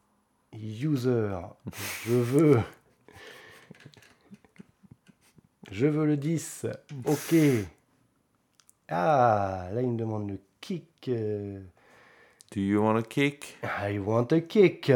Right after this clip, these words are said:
Speaker 1: Et là, je lui fais, je veux le kick expérimental au zéro zéro parce que je m'en fous. OK. Et là, je veux. Putain de bordel de merde. <laughs>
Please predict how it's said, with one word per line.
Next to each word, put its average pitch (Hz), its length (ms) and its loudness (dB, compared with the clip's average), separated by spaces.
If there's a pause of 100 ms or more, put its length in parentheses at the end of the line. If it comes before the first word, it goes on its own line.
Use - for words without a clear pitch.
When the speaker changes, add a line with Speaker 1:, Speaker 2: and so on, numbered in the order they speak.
(840)
Speaker 1:
Et 113 140 -2
là, 123 220 6
je 110 80 0
lui 117 160 -4
fais, 127 460 4
je 107 100 -4
veux 120 220 0
le 120 140 2
kick 131 360 -8
expérimental 123 1080 0
au 117 100 0
zéro 120 340 -2
zéro 120 380 -2
parce - 180 -14
que - 140 -8
je 113 60 -10
m'en 98 120 -6
fous. 156 560 -6 (1160)
OK. - 280 -16
Et 208 260 -4 (2250)
là, 113 240 -12 (280)
je 101 180 -18
veux. 117 280 -10 (1120)
Putain - 320 -20
de - 140 -20
bordel - 320 -20
de - 60 -20 (100)
merde. - 280 -20 (580)
<laughs> - 1120 -4